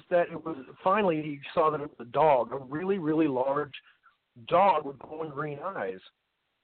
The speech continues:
Um, he shouted something at it, and it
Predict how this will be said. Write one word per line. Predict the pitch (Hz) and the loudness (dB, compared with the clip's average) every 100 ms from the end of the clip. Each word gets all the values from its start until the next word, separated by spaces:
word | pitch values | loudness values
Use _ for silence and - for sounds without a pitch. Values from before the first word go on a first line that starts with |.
| _ _ - | _ _ -6
Um, | 160 160 151 143 - _ - | -2 0 -2 -6 -14 _ -6
he | 180 196 - | 0 0 2
shouted | 220 226 233 170 | 2 4 2 0
something | 175 156 147 | -2 -2 -8
at | 135 135 | -6 -6
it, | 151 - - | -6 -8 -8
and | 151 | -6
it | 131 | -6